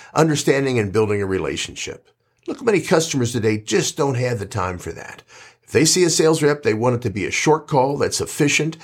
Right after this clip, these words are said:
is effective, is helpful, and gets results. What are you doing to make sure that we're looking at how we can condense our sales call,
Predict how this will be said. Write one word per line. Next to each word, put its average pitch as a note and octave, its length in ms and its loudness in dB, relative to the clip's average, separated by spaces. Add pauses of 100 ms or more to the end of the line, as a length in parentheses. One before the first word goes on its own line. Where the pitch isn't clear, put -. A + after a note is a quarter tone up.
(160)
is G2 200 0
effective, C3 720 -2
is G2+ 240 0
helpful, E3 580 0 (480)
and F#2+ 220 -2
gets - 260 -4
results. - 640 -10 (520)
What G3 140 -4
are A3+ 40 -2
you G3 80 -2
doing C3+ 340 2
to A#2 60 0
make B2 240 0
sure A2+ 280 0
that F#2 220 -2
we're D3 120 2
looking B2 280 0
at G#2 80 -2
how B2+ 180 -2
we A#2+ 220 -2
can G2 220 -6
condense A2 640 -2
our A#2 100 0
sales A2 380 -2
call, - 340 -12